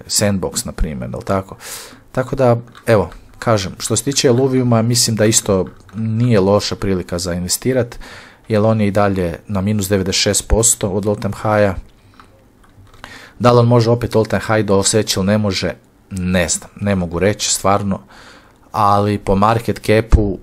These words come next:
da bi mogao rast deset puta, ako bude dobar bull market, mislim da bi mogao. Tako da evo,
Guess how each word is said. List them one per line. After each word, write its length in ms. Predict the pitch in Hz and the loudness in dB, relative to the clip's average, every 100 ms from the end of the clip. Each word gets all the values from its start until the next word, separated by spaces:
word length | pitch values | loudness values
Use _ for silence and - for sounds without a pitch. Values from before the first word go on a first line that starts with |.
| - _ - | -16 _ -10
da 240 | 98 98 | 0 0
bi 120 | 95 | 2
mogao 340 | 98 107 101 98 | 2 2 4 4
rast 380 | 98 92 - | 4 2 -4
deset 400 | 95 101 - - | -4 -2 -2 -2
puta, 320 | - 110 117 98 | -2 -2 0 -2
ako 180 | - | -2
bude 220 | 101 107 98 | -6 -4 -2
dobar 260 | 104 101 | -2 -4
bull 200 | 95 101 | -4 -2
market, 400 | 98 101 92 95 | 0 -2 -4 -6
mislim 300 | 92 95 98 | -4 -4 -4
da 120 | 90 | -4
bi 100 | 85 | -4
mogao. 360 | 87 87 82 - - - - - - - - - - - - - - - | -4 -6 -6 -8 -14 -18 -16 -16 -16 -16 -16 -18 -20 -20 -20 -20 -20 -12
Tako 240 | - 123 123 | -2 0 4
da 120 | 120 | 6
evo, 180 | 98 | 6